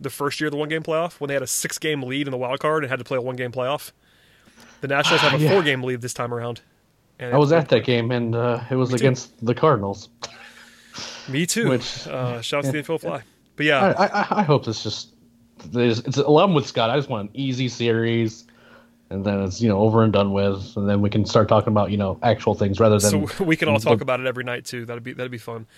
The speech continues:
Speaker 1: Um, oh yeah, I guess peop-, we've said this a couple times in the last couple of weeks, but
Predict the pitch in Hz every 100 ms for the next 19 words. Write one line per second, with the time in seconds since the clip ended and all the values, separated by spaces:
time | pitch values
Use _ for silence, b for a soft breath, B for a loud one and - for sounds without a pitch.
0 | b b 139 139 127 - 185 202 123 113
1 | 147 165 - - 165 160 156 - 202 -
2 | 135 - 165 151 139 117 135 135 123 139
3 | 127 123 131 120 - 131 123